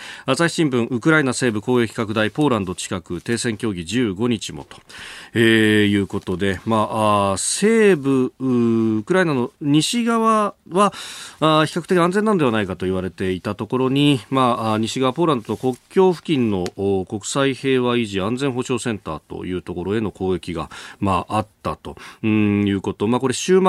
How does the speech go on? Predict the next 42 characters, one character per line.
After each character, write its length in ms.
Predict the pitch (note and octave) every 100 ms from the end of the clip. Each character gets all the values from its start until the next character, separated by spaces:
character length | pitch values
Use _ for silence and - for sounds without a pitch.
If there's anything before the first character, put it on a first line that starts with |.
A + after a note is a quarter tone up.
| F3
末 120 | E3+
に 100 | D#3+
ね、 200 | D#3 D3
え 280 | B2+ A2+ A2
ー、 20 |
報 200 | G2+ A2+
じ 100 | G#2+
ら 100 | G#2
れ 80 | G2+
て 140 | -
い 100 | F#2+
て、 220 | - F#2+ F2+
ま 140 | G2
あ、 40 |
こ 200 | F#2+ C3
う 60 | C#3+
い 60 | D3+
う 60 |
と 120 | C#3+
こ 120 | C#3 D3
ろ 120 | C3+
へ 100 | G#2
攻 200 | G#2+ G#2+
撃 240 | G2+ G#2
が 160 | G2+ G2+
あ 40 |
る 120 | A2
と 280 | F#2 - D#2
い 80 | D#2+
う 60 | E2+
こ 120 | F#2
と 120 | F#2
に 100 | E2+
な 100 | F2+
る 100 | F2 -
と、 260 | G2 G2 F#2 - - -
え 380 | G#2+ G#2+ G2+ G2
ー、 0 |
避 200 | - B2+
難 300 | D3+ D#3+ B2
路 280 | G2 E2+ -
が、 200 | - G#2+